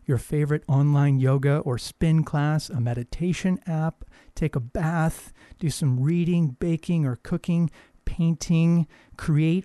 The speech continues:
art, watch movies, whatever it is that you love, find ways to incorporate them into your everyday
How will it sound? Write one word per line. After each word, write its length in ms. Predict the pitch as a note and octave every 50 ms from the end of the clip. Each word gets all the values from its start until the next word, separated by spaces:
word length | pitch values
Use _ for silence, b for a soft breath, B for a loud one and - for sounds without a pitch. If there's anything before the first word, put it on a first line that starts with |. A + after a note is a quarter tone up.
| -
art, 420 | D3 C#3 C#3 D3+ C#3+ B2 - - - b b b b -
watch 320 | C#3 C#3 D3+ - - -
movies, 680 | D3+ C#3 C#3 D3+ D#3 D3+ D3+ C3+ A#2+ A#2 B2 - - B B B B B B -
whatever 420 | C#3 C3 C3 C3 D3 D#3+ F3 G3
it 140 | F#3+ F#3 -
is 260 | - E3+ E3+ E3+ D3 C#3
that 200 | C#3+ C3 - -
you 120 | D#3 C#3+
love, 420 | C3+ C3+ C3+ B2+ B2 A#2+ A#2 A2 - b b b
find 440 | b - - - C#3+ C#3+ D#3+ E3+ D#3+
ways 400 | D#3 D3 D3+ D3 C#3+ C#3+ C#3 -
to 120 | - - C3+ C3
incorporate 680 | B2+ - - - D#3+ D3+ D3 - - C#3 C3 C3 - -
them 280 | C3 A#2+ A#2+ A#2+ A#2+ - b b b b b -
into 320 | D3+ C#3+ B2+ - - D3
your 200 | B2 B2+ C3 - -
everyday 680 | C#3 B2+ B2 C3 B2+ B2+ B2 B2+ A#2+ A#2+ A#2+ A2+ -